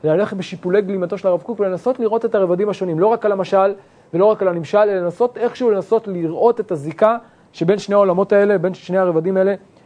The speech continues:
בין רובד המשל, אה, אה, לרובד הנמשל.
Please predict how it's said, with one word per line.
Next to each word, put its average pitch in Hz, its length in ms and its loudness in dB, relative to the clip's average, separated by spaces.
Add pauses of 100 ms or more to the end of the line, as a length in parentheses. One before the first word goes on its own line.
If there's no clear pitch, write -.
בין 185 120 2
רובד 196 260 2
המשל, 165 280 0
אה, 202 160 2 (480)
אה, 156 360 -4 (100)
לרובד 165 360 0
הנמשל. 156 420 0